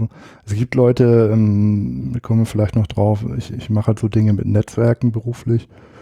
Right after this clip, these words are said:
und auch, äh, privat ehrenamtlich. Ähm, und sicherlich gibt's da Leute, die Dinge schneller können oder cleverer lösen,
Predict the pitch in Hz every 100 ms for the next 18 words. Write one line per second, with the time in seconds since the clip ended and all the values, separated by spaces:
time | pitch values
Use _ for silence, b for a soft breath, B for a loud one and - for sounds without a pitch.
0 | B B 123 127 120 - 120 113 - 120
1 | 104 104 113 135 117 120 120 117 120 117
2 | - B B B B - 113 113 107 104
3 | 117 120 123 - 117 - 117 110 117 -
4 | 113 117 110 113 - 110 98 110 107 -
5 | 113 110 131 - 135 131 151 147 - 107
6 | 104 71 - 113 117 113 110 104 107 120
7 | 131